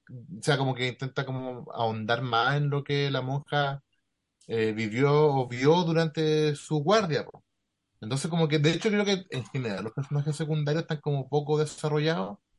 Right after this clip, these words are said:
como que la película se enfoca más en la Flor-, en la Florence y en la cabra chica, porque hasta la familia yo encontré que era como, estaba como, em, que eran como personajes menos planos, como que tenían como una sola función nomás en, en la historia.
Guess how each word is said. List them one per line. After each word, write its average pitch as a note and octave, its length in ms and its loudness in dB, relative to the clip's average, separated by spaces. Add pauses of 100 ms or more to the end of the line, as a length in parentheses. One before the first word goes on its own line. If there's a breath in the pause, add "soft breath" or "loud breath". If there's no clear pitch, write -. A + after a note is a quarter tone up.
(320)
como A#2 140 -6
que A2+ 60 -4
la A2 100 -2
película B2+ 260 -4
se B2 120 -8
enfoca C3+ 300 -4
más C#3 220 0
en C#3 80 -2
la A2 80 -4
Flor-, C#3 260 -6
en A2 160 -8
la G#2 100 -6
Florence D3 480 -6
y C3+ 80 -8
en B2+ 80 -8
la B2 100 -6
cabra C3 260 -4
chica, E3+ 460 -8 (1080)
porque A#2+ 160 -4
hasta - 120 -6
la B2+ 100 0
familia A#2 420 -2
yo C#3 100 2
encontré D3 380 -4
que D#3 60 0
era D#3+ 120 2
como, D3+ 380 0 (120)
estaba D3 360 -2
como, C#3 1000 -2 (640)
em, G2+ 800 -4 (640)
que C3 60 2
eran B2+ 140 -2
como C3 160 -4
personajes C3+ 480 -6
menos C#3 260 -4
planos, D#3 320 0
como C#3 160 -6
que B2 100 -6
tenían B2 260 -8
como A#2+ 200 -8
una B2 160 -10
sola C3+ 220 -4
función B2+ 400 -8
nomás C#3+ 200 0
en, C#3+ 200 -2
en C3+ 180 -6
la C3+ 60 -4
historia. E3 480 -4